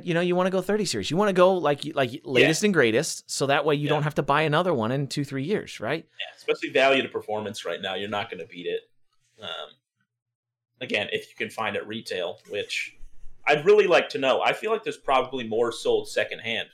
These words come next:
Speaker 2: than actually retail. Like, what percentage was purchased from the retailer that ended up in somebody's hands that actually put it in a computer, not resold? And,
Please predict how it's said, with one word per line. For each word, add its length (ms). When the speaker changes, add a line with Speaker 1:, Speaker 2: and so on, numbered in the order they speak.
Speaker 2:
than 160
actually 400
retail. 500
Like, 180
what 180
percentage 580
was 220
purchased 880
from 300
the 80
retailer 640
that 180
ended 200
up 180
in 80
somebody's 480
hands 400
that 220
actually 380
put 180
it 80
in 100
a 20
computer, 540
not 260
resold? 640
And, 260